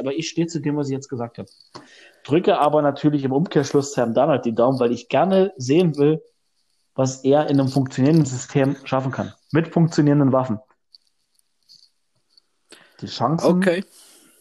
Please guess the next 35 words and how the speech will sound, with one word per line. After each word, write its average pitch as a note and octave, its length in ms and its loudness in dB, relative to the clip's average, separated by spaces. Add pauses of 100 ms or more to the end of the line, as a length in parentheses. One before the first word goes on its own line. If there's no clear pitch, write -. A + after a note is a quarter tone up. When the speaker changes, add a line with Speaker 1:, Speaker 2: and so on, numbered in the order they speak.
(140)
Speaker 1:
Und C#3+ 280 0
er D#3 140 0
hat F#3 180 -2
C - 220 0
M F3+ 100 2
C F#3+ 280 0
an C#3 120 2
seiner B2 260 2
Seite B2 340 2
und A#2+ 340 -4 (1160)
jetzt - 200 -6
kannst E3 300 -2
du D#3+ 60 4
nur D#3+ 240 4
da C3+ 540 0
hoch E3 360 2
gen C3+ 180 2
Himmel D#3 300 4
beten, C#3+ 340 0
dass C3 240 -4
C D3 100 -2
M C#3+ 100 0
C C#3 180 -4
dieses C3 340 -4
Jahr G#2+ 100 -4
fit - 220 -12
bleibt. - 260 -6 (2500)
Wird C#3+ 240 0
aber B2 420 4
ein B2 200 0
interessantes B2 840 -4
Thema. A2+ 480 -2 (580)
Darnold A2 400 0
in, G#2 240 -6 (520)
oder G#2+ 420 -8